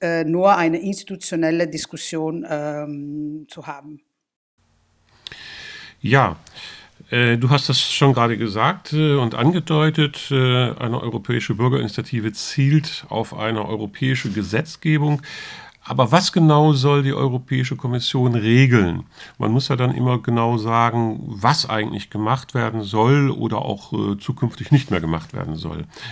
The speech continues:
Speaker 2: Kannst du das noch mal so ein bisschen genauer beschreiben, was ihr genau fordert von der Kommission?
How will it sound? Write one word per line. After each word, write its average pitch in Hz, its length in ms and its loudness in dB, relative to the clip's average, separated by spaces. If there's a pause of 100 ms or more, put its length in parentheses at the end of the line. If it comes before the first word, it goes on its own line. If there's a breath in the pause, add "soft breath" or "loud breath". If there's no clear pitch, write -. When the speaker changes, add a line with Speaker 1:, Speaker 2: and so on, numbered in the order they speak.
Speaker 2:
Kannst 120 220 0
du - 20 4
das 160 220 2
noch 151 100 2
mal 147 160 2
so 139 120 0
ein 131 120 2
bisschen 131 260 -2
genauer 120 380 2
beschreiben, 117 720 -2
was 123 240 0
ihr 131 180 -2
genau 113 380 2
fordert 110 540 0
von 82 220 -6
der 78 160 -8
Kommission? 85 640 -8